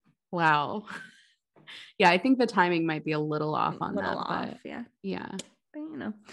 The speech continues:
Speaker 1: Still great.
Speaker 2: Um, <sighs> there is a, like, uh, you know, safari group,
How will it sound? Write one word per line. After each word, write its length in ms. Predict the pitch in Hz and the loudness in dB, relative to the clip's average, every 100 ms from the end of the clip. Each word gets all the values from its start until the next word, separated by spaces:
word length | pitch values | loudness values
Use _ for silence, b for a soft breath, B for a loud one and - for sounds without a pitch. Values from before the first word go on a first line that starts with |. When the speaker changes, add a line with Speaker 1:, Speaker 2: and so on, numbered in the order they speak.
| B B B - | B B B -12
Speaker 1:
Still 300 | - 214 190 | -6 -4 -2
great. 400 | 147 170 175 - _ _ | -2 -2 -4 -10 _ _
Speaker 2:
Um, 420 | 233 226 220 214 240 B B | 4 6 6 6 4 B B
<sighs> 200 | B B | B B
there 360 | 220 220 226 226 | 0 4 4 2
is 680 | - 226 220 220 220 208 208 - | 2 2 4 4 2 -2 -6 -2
a, 760 | 214 202 202 196 202 202 208 208 B B _ 202 | 2 4 4 4 6 6 4 2 B B _ -6
like, 520 | 208 185 175 - - - _ _ _ _ _ _ _ _ - | 0 2 2 -4 -18 -20 _ _ _ _ _ _ _ _ 0
uh, 120 | 214 - - - - | 0 0 -4 -10 -4
you 140 | 208 190 | 0 0
know, 140 | 160 | 0
safari 960 | - 196 - - 233 262 277 269 269 247 | -2 -4 0 6 8 10 8 6 4 2
group, 460 | 262 285 311 302 | 2 6 6 4